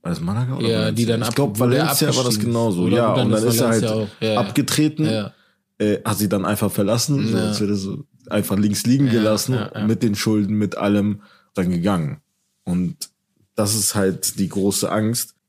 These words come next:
Speaker 1: Das darf natürlich nicht passieren, aber alles birgt Risiken.
Speaker 2: Ja,
Speaker 1: Aber wenn du
Speaker 2: das
Speaker 1: Erfolg
Speaker 2: stimmt.
Speaker 1: willst, musst du auch Risiken, Risiko
Speaker 2: So,
Speaker 1: eingehen.
Speaker 2: wenn du Erfolg willst, musst, weil ich kann euch da auch eine, keine Doku,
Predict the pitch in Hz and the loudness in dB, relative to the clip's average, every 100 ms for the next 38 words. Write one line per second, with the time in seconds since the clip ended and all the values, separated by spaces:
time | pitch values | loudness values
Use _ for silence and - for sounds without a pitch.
0 | _ 101 - 107 98 98 104 95 110 101 | _ -2 0 0 2 0 2 0 0 -2
1 | 95 - 98 78 - 107 101 82 92 - | -2 -2 -2 0 0 2 0 0 -2 -4
2 | - 87 80 - - 147 - - 165 170 | -4 -4 -4 -8 -12 -14 -10 -2 0 2
3 | 98 127 139 120 180 202 127 120 104 131 | 2 4 2 2 2 2 2 2 2 -2
4 | 131 101 104 113 113 110 - 98 104 123 | -2 0 0 2 2 0 -2 -6 -4 0
5 | 120 160 156 131 98 127 139 147 127 175 | 2 4 4 2 2 2 2 0 0 0
6 | 196 165 156 165 165 - - _ _ - | 0 0 0 2 0 -2 -10 _ _ 0
7 | 151 147 - _ _ _ _ 131 - 143 | 0 0 -8 _ _ _ _ -4 0 0
8 | 127 139 131 117 120 110 120 _ _ - | 2 0 0 0 -2 -4 -8 _ _ -10
9 | 117 101 95 110 104 117 113 - | -8 -8 -8 -4 -2 0 -2 -4